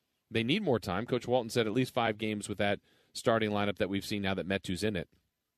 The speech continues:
I just, I haven't seen the results yet. Not in, again, not in just the win-loss, because that's what we all look at. That is the important, relevant part here. But I just don't think it's looked as clean, as sharp. Um,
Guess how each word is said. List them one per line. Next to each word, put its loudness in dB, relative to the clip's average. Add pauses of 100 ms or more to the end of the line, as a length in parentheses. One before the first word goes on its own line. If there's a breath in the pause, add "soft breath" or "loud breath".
(840 soft breath)
I 6
just, -2
I 4
haven't 0
seen -2
the 2
results 2
yet. -2
Not 2
in, -4
again, -2
not 0
in -4
just 0
the -2
win-loss, 0
because -4 (260 soft breath)
that's 4
what -2
we 2
all 4
look 2
at. -4 (300)
That 4
is -2
the -2
important, -4
relevant 2
part 0
here. -6 (420 soft breath)
But 4
I 4
just -4
don't 2
think -2
it's -4
looked -4
as -6
clean, -2
as -2
sharp. 2 (480 soft breath)
Um, -4